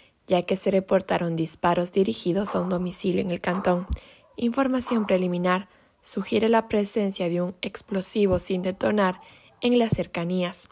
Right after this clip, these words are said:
aumentando la tensión en el área. Los residentes del sector fueron alertados ante la posible amenaza,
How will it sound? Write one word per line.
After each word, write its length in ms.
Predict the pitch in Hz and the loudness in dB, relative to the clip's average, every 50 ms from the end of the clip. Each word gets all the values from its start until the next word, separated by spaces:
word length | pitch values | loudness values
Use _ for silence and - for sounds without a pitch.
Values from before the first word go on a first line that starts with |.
| _ _ _ _ - - - _ _ _ - | _ _ _ _ -20 -20 -20 _ _ _ 2
aumentando 640 | - 247 254 262 247 240 220 - 180 175 170 175 | 2 4 4 4 2 2 2 0 0 0 0 -2
la 140 | 175 170 165 | -2 -2 -4
tensión 520 | - 175 170 165 - - 180 175 180 190 - - | -4 -6 -6 -4 -4 -2 -2 -2 -4 -4 -8 -8
en 140 | 180 175 | -6 -4
el 140 | 175 165 170 | -4 -2 -2
área. 320 | 170 - 196 - - - - _ _ - - - - - - - - - - | -2 -4 -4 -8 -12 -18 -20 _ _ -20 -20 -20 -20 -20 -20 -20 -20 -16 -6
Los 260 | - 196 196 190 185 | 0 4 4 6 6
residentes 680 | 196 190 185 - - 196 190 185 185 180 185 185 185 | 4 0 -2 0 0 2 2 2 2 0 -2 -2 0
del 120 | 202 175 185 | 0 -2 -2
sector 480 | - - 170 - - 214 196 196 196 - - - - - _ _ | -2 -6 -8 -2 2 4 4 4 4 0 -8 -20 -20 -20 _ _
fueron 360 | _ - 220 208 220 220 220 | _ 0 2 2 4 4 2
alertados 680 | 214 214 220 214 226 - - 196 185 180 180 180 - - _ - | 2 2 0 -2 -2 0 0 2 2 2 0 -2 -6 -10 _ -6
ante 380 | 240 226 233 233 226 240 226 | -4 -2 -2 -2 0 0 2
la 160 | 226 226 220 | 2 2 0
posible 500 | 220 - 220 196 - 208 190 185 185 180 | -2 -4 -4 -4 -2 -2 -2 0 0 -2
amenaza, 720 | 175 170 170 175 175 180 185 180 180 185 - - 196 208 | -2 -2 -2 -2 -2 0 0 0 0 -2 -2 -4 -4 -6